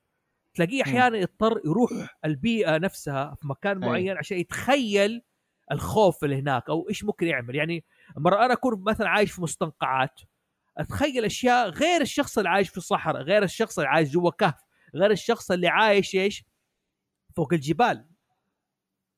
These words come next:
Speaker 1: فهذه
Speaker 2: مم.
Speaker 1: دائمًا لها عوامل ولها أثر غير. فأنا دائمًا اللي يهمني في صانع محتوى إنه إذا أنت تبغى تصنع حكاية رعب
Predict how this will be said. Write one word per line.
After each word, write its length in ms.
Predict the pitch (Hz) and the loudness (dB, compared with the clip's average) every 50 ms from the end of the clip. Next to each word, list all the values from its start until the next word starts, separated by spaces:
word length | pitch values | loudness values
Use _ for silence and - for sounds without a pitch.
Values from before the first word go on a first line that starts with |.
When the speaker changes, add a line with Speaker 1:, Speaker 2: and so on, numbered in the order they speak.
| _ _ _ _ _ _ _ - | _ _ _ _ _ _ _ 0
Speaker 1:
فهذه 400 | - 175 165 147 196 240 247 226 | 2 2 4 4 4 2 2 2
Speaker 2:
مم. 60 | - | 2
Speaker 1:
دائمًا 260 | 247 262 262 240 220 | 2 2 2 2 0
لها 300 | 214 226 226 220 220 208 | 0 2 4 4 6 4
عوامل 640 | 175 143 135 143 156 156 180 202 202 196 196 190 175 | 4 2 2 2 4 4 4 4 4 2 2 2 2
ولها 380 | 160 156 190 190 202 190 160 208 | 4 4 4 4 4 2 2 -2
أثر 280 | 202 - 220 214 185 | 0 2 0 0 0
غير. 240 | 156 139 190 196 165 | 0 0 0 0 0
فأنا 500 | - - 160 165 170 165 180 214 220 220 | 2 0 0 0 0 -2 -2 -2 0 0
دائمًا 400 | 202 208 247 240 220 202 180 190 | 2 2 2 0 0 -2 -4 -4
اللي 140 | 185 180 190 | -2 0 0
يهمني 240 | 247 254 233 214 190 | -2 -2 -2 -4 -4
في 80 | - | -4
صانع 240 | - - 220 214 202 | -4 -4 -2 -2 -4
محتوى 520 | 185 170 - - _ 196 175 143 139 156 - _ _ _ _ _ _ - - | -6 -8 -10 -6 _ -2 0 0 -2 -2 -4 _ _ _ _ _ _ -8 -4
إنه 280 | 143 156 170 175 - - 185 156 139 _ _ _ _ _ - | -2 0 0 0 -2 -6 -12 -16 -18 _ _ _ _ _ -10
إذا 180 | 185 143 180 226 | -6 -4 -4 -4
أنت 180 | 254 - - - | -4 -2 -2 -2
تبغى 180 | 160 - 185 | -2 -2 -2
تصنع 420 | - - 226 - - 180 156 139 131 | -2 -2 -4 -4 -2 -2 -2 -2 -4
حكاية 360 | - - - 226 214 196 - - | -8 -4 0 0 0 0 0 2
رعب 240 | 185 196 214 220 | 2 2 2 2